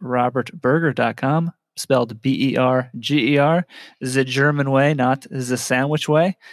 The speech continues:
And Mister Griffing is F A R A I M at lee griffing dot com, G R I F F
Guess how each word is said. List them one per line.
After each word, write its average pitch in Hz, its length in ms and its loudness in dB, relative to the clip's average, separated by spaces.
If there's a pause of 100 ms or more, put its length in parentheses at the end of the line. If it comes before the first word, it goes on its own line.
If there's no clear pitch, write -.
(360)
And 123 300 0
Mister 127 240 -4
Griffing 123 300 0
is 120 240 0
F 127 240 -2
A 127 120 2
R 117 240 2
A 143 160 2
I 123 200 2
M 127 340 0
at 135 360 -2
lee 127 380 -2
griffing 123 480 -4
dot 113 260 -6
com, 123 300 0
G 123 220 0
R 113 200 2
I 107 160 0
F 143 240 -2
F 123 220 -4